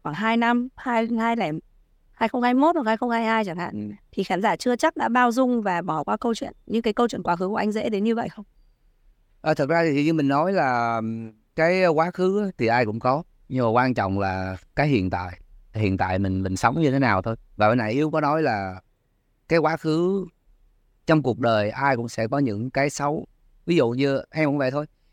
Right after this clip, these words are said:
Speaker 2: em cũng sẽ có những cái xấu, nhưng mà quan trọng là mình có kể cái điều đó ra hay không. Và ví dụ như mình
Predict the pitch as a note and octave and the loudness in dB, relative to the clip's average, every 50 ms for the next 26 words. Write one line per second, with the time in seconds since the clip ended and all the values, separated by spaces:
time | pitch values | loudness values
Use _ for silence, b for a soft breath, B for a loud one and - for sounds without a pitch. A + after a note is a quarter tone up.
0 | _ _ - E3 D#3+ D3+ D3 C#3+ D#3 D3+ F3+ D#3+ C3 B2 B2+ D#3+ E3+ - D#3+ E3 | _ _ 0 0 2 0 0 0 0 2 2 2 0 0 -2 -4 -4 -2 -2 -2
1 | F#3 A3+ B3+ A#3 F3 D#3+ D3 C#3 C#3+ D3+ D3+ E3 D3+ C3+ C3 C3+ C#3 C3+ B2+ A#2+ | -2 -2 -4 -4 -4 -2 -2 0 0 0 0 2 2 2 2 2 0 0 0 -2
2 | A#2+ - _ _ _ _ _ _ _ - C#3+ C#3 C#3+ F#3+ F#3 - D3+ B2 B2+ D3 | -4 -8 _ _ _ _ _ _ _ -2 -2 0 0 0 0 2 2 2 2 2
3 | G3 F3+ D3+ C#3 D#3 F3+ F3+ D#3+ D3+ D#3+ D#3 D3 D#3 D#3 D#3 - _ _ _ _ | 2 0 2 2 2 2 2 2 0 0 -2 -2 -2 -4 -4 -6 _ _ _ _
4 | _ _ _ - C3 C#3+ C#3 C#3 C#3+ - - _ _ _ _ _ _ _ _ _ | _ _ _ -2 2 2 2 2 2 -2 -6 _ _ _ _ _ _ _ _ _
5 | _ _ _ _ _ _ _ _ _ _ _ _ _ _ _ _ - A3 G#3 F3+ | _ _ _ _ _ _ _ _ _ _ _ _ _ _ _ _ -2 2 4 4
6 | D3 D#3 F3 F3+ E3+ D#3 D3+ | 4 4 2 2 2 2 0